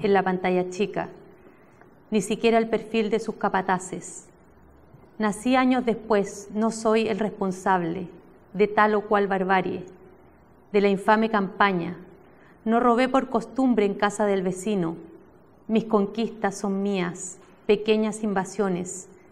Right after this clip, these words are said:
asuntos sin cuidado. Y pago cuanto puedo, pido a crédito, doy fe de mis tarjetas a los acreedores.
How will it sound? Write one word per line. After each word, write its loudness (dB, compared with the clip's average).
asuntos -2
sin -6
cuidado. 2
Y -4
pago 6
cuanto 2
puedo, 2
pido 4
a 2
crédito, 2
doy 4
fe 2
de 2
mis -4
tarjetas -4
a 0
los -4
acreedores. -4